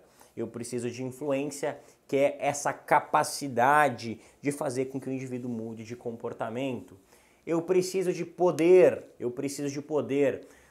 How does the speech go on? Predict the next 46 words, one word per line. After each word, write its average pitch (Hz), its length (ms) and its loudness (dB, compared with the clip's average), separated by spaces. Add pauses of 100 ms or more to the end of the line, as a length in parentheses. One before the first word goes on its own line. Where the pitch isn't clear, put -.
(120)
Cuidado, 185 560 8
não 127 200 -2
confundir, 180 520 -2
eu 143 60 2
não 135 80 -2
preciso 165 200 -4
de 185 60 0
um 214 140 -2
cargo, 127 560 4
eu 95 60 -8
preciso 123 200 -10
de 131 60 -4
um 131 100 -4
poder. 156 560 2 (240)
Esse - 120 -18
poder 104 300 -8
pode 120 280 -4
vir 127 200 -6
por 135 160 -6
via 127 140 -6
informal, 127 600 -4
nós 117 180 -8
vamos 117 200 -8
estudar 120 440 -2
isso. - 380 -6 (560)
E 185 540 0
depois 151 800 2
eu 151 160 0
vou 135 160 -2
precisar 127 540 -4
também 143 280 -4
de 147 80 -8
uma 175 140 -4
situação. 175 1040 0 (560)
Cuidado, 202 540 8
pessoal, 139 440 2
às 147 140 4
vezes - 160 -4
a 190 60 -2
gente 180 240 -4
desenha 147 580 0
um 131 120 0
líder 120 440 -4
na 107 120 -6
nossa 104 280 -12
cabeça 107 720 -8